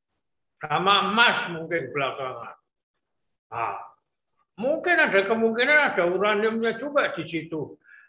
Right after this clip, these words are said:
Maka itu smelter tidak dibuat-buat. Smelter itu, smelter itu kan dikirim ke Australia. Ya, smelter Australia yang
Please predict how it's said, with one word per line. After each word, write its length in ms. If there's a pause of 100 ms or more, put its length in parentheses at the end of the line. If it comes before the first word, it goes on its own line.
(120)
Maka 360
itu 160
smelter 560
tidak 320
dibuat-buat. 720 (600)
Smelter 320 (160)
itu, 280
smelter 400
itu 80
kan 240
dikirim 480
ke 80
Australia. 880 (400)
Ya, 160
smelter 480
Australia 680
yang 40